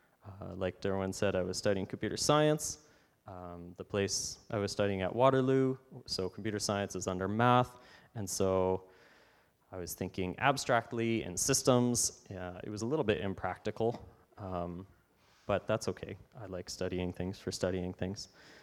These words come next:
Um, by the end, I wasn't really sure what, um, whether I should just start working. Um, uh, in software, there's a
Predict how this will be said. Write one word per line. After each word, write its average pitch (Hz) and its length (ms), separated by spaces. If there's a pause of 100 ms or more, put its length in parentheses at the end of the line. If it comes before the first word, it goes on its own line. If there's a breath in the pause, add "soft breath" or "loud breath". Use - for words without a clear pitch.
(160 loud breath)
Um, 98 440 (1400 soft breath)
by 127 160
the 127 140
end, 156 260
I 131 80
wasn't 131 260
really 127 180
sure 107 380
what, 98 600 (360)
um, 90 500 (3000)
whether 113 300
I 104 80
should 101 180
just - 300 (500)
start 110 300
working. - 320 (320)
Um, 71 400 (1000 soft breath)
uh, 95 200 (100)
in 95 140
software, 101 640
there's 95 220
a 98 120